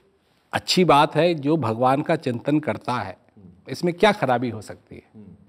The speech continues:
कि वो अपने बनाने वाले का चिंतन करे, किसी भी रूप में करे। परंतु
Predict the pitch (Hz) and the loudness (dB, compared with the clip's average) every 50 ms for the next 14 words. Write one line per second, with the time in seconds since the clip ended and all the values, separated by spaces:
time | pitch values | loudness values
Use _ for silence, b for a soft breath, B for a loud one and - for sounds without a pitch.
0 | _ _ _ 151 143 139 139 151 156 151 - 143 156 165 151 135 131 123 123 127 | _ _ _ 2 2 4 6 6 6 6 6 4 2 4 4 4 2 2 2 2
1 | 127 135 131 131 123 117 117 117 - - 117 110 - - 110 101 - - 107 101 | 2 2 0 0 0 -2 -4 -6 -6 -8 -8 -8 -8 -8 -8 -8 -8 -10 -12 -12
2 | - - - - 117 - _ - 220 - 330 330 330 311 269 262 240 - - 156 | -12 -14 -16 -16 -16 -12 _ -2 4 6 8 8 8 8 8 6 4 2 0 -2
3 | 127 - - 95 - - - _ _ 107 101 87 - - - _ - _ b b | -2 0 -4 -6 -8 -10 -18 _ _ -20 -20 -20 -20 -20 -20 _ -20 _ b b
4 | b b b b b b b b b b b b b b b b b b b b | b b b b b b b b b b b b b b b b b b b b
5 | b b b b b b _ - 202 202 220 254 262 - 302 311 320 320 330 294 | b b b b b b _ 4 6 6 6 4 4 6 8 10 10 10 8 6